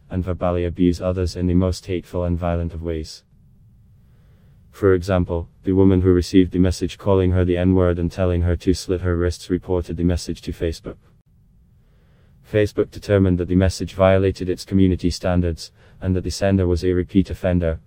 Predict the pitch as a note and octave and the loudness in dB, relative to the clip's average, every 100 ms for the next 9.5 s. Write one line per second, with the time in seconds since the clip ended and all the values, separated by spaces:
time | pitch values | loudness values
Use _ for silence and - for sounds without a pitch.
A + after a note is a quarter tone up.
0 | - - - - F2+ F2 - - F2+ - | -12 -10 -8 -4 -4 -4 -12 -10 -8 -2
1 | F#2+ F#2 E2+ F2 F#2 F#2 - F#2 - F#2+ | -2 0 -2 0 2 2 0 -6 -6 -6
2 | F2+ F2+ F2+ - F2+ - F#2 E2+ E2 F2 | -2 -2 -2 -4 -6 -4 -2 -2 -2 -4
3 | E2+ - F2+ F2+ F2 - - E2+ F2 E2+ | -6 -2 -2 0 -2 -2 -4 -4 -4 -6
4 | E2+ - F2+ E2+ F2 E2+ - E2+ - - | -6 -6 -6 -6 -6 -8 -8 -12 -12 -20
5 | _ - - - - - - - - - | _ -20 -20 -20 -20 -20 -20 -16 -12 2
6 | E2+ E2+ - - - _ _ _ - - | 4 4 0 -8 -16 _ _ _ -20 -20
7 | - - - - - F2+ - F#2 F2+ E2+ | -20 -20 -20 -20 -12 -12 -2 2 4 4
8 | F2 E2+ E2+ E2+ - - F2+ F2 F2 F2 | 2 2 0 0 -4 -4 -2 2 2 4
9 | E2+ E2 E2 E2 | 2 2 -2 -6